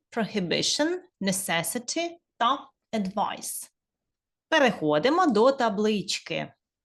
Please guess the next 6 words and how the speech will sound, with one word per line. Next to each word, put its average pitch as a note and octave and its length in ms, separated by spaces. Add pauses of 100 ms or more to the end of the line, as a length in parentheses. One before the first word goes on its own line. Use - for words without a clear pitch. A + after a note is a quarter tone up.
(140)
І A3 120
починаємо F3+ 840
ми F#4 200
з - 200 (240)
must - 720 (140)
та - 300